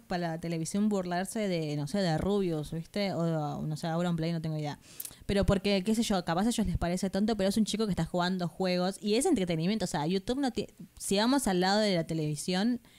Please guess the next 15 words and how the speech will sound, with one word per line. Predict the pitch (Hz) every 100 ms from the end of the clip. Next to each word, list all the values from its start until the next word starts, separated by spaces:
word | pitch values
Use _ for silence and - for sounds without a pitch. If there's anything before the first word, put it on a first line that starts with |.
| - -
la | 175
televisión | 175 190 214 330
es | -
ochenta | - 175 190 202 214
por | 180 156
ciento | 180 190
entretenimiento. | 190 160 147 147 196 196 156
Deben | 151 190 196
haber | 170 180
muy | 180 185 202
pocos | 196 214 202
programas | 185 156 165 185 196
que | 196 156
sean, | - 170 185 -
eh, | - 160 139 113 -